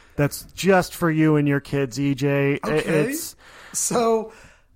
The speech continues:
Speaker 2: I mean, they've kinda got me sold. I really want to buy this pony 'cause I'm pretty sure that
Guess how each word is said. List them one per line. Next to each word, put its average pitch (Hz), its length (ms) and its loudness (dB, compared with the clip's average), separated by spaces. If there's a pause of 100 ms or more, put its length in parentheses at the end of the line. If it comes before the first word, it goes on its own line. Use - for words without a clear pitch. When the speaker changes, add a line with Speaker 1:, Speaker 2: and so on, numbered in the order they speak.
(280)
Speaker 2:
I 226 100 0
mean, 240 160 2
they've 220 200 0
kinda 277 360 -2
got 220 320 -2
me 180 120 -4
sold. 226 720 -2
I 202 80 0
really 208 420 -4
want 226 300 -4
to 220 100 -12
buy 208 200 -2
this 202 180 -10
pony 202 340 -6
'cause - 180 -12
I'm 180 140 -10
pretty 214 440 -10
sure 196 400 -6
that 170 240 -8